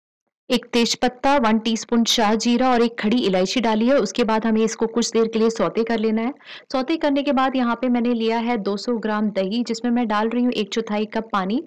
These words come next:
अब whisker की मदद से मैं दही को अच्छी तरह से फेंट लूँगी, एक smooth consistency मिल जाए तब तक हमें इसको फेंटना है और उसके बाद इसको side में रख लेना है।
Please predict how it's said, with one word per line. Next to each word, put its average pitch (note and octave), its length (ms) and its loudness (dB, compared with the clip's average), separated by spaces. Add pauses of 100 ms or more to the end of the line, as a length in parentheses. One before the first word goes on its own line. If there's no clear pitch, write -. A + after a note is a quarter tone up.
(380)
अब B3 120 -2
whisker C#4 300 -2
की E4+ 160 0
मदद B3+ 260 0
से C#4 140 -2
मैं B3+ 140 2
दही G#3+ 200 0
को B3 120 -2
अच्छी A3 240 0
तरह C#4 180 0
से C4 180 0
फेंट A#3 320 0
लूँगी, B3 340 2
एक A3+ 120 -2
smooth A#3 360 -4
consistency A3+ 640 -2
मिल A#3 140 2
जाए A#3 160 -2
तब A3 220 -6
तक A3+ 160 -4
हमें A3+ 140 2
इसको A3+ 220 -4
फेंटना F#3+ 460 -2
है B3+ 200 0 (760)
और B3+ 80 0
उसके C#4+ 220 -2
बाद C#4 200 2
इसको D4 200 -4
side G3 280 -2
में C4 140 0
रख C4+ 200 -2
लेना B3 200 0
है। B3 180 -6